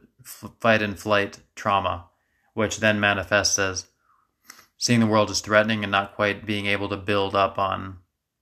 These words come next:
a clear ground because try-, one is still trying to escape threats. A teacher of mine used to say, if you were born via a C-section, then you would sometimes,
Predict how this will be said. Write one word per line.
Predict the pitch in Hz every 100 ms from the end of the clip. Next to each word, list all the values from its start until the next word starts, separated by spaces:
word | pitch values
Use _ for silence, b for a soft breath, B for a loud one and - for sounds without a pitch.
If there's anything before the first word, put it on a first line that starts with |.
| _ _
a | 113
clear | - - 120 104
ground | 95 107 107 98 104
because | 101 117 101 - - _ _ _ _ _ _ -
try-, | - 117 - _ _ _ _ -
one | 127 107 110
is | 101
still | - 113
trying | 113 107
to | 101
escape | 95 - 110 101
threats. | - 101 - - - - _ _ _ _ _ _ _ _ _ _ _ _ _
A | 113 101
teacher | - 117 110
of | 95
mine | 98 98
used | 95 -
to |
say, | 95 101
if | 95 98
you | 98 98 _ _ _ _ B B B
were | 110 101
born | 110 120 120
via | 110 107 104 -
a |
C-section, | 107 147 160 113 98 - 101 98
then | 98 98 95 95 90 _ _ _ _ _ _ _ _ _ _ _ _ _ _ _ _ _ _ _ _ - -
you | 110
would | 110
sometimes, | 120 113 110 107 101 -